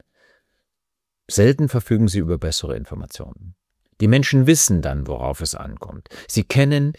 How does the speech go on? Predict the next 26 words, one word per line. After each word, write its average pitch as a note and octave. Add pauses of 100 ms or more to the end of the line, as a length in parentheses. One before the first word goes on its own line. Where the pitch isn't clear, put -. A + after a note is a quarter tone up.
(120)
ihre A2 (180)
Prioritäten. F2+ (880)
Sie A2
verstehen G2+
die G2+
Richtung, -
sie F2
kennen G#2
die G#2+
Regeln. F#2+ (600)
Und G#2+
sie F#2+
erleben E2
Führungskräfte, D3+ (540)
die G2+
auch F2
dann A2
präsent C#3
bleiben, C#3+ (720)
wenn A2+
die G#2
Antworten C3+
noch F#2+
nicht G#2+ (1120)
vollständig G#2
vorliegen. B1+